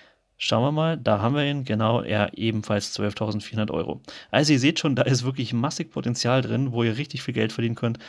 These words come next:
Und egal, ob ihr jetzt eine Webseite habt, einen Instagram-Kanal oder sonst was, schaut gerne einfach mal, berechnet, wie viel ihr verlangen könnt aktuell mit eurer Reichweite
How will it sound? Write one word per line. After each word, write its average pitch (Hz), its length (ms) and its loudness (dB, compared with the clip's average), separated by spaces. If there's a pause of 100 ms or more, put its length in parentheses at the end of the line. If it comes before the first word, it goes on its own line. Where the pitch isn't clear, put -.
(160)
Und - 100 0
egal, 127 220 4
ob 135 80 -4
ihr 120 80 -2
jetzt 110 100 -4
eine 110 80 0
Webseite 131 440 0
habt, 123 160 -2
einen - 80 -6
Instagram-Kanal 110 800 0
oder 110 180 -4
sonst 110 320 -4
was, 110 160 -2 (240)
schaut 131 320 2
gerne 127 220 0
einfach 110 220 -2
mal, 107 380 -2
berechnet, 117 480 -4
wie 110 80 -4
viel 113 220 -6
ihr 113 80 -4
verlangen 120 320 2
könnt 127 240 -4
aktuell 120 300 -6
mit 110 100 -2
eurer 104 260 0
Reichweite 104 480 -2